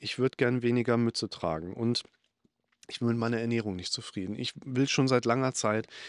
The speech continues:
endlich mal mein Auto verkaufen, meine Frau loswerden, ein nächstes Kind in die Welt setzen, whatever dein Ding ist.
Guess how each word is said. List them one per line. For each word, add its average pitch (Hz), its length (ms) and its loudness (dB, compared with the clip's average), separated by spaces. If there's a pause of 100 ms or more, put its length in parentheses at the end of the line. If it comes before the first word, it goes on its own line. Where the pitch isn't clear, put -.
(360)
endlich 120 380 -2
mal 117 640 2
mein 120 260 -2
Auto 110 280 -4
verkaufen, 101 1120 -8
meine 113 180 -2
Frau 107 280 -2
loswerden, 101 840 -4
ein 113 400 -4
nächstes 117 320 2
Kind 110 260 -2
in 110 60 -6
die 98 140 -6
Welt 90 200 -4
setzen, 104 380 0
whatever 113 640 2
dein 101 280 0
Ding 107 200 0
ist. 98 300 0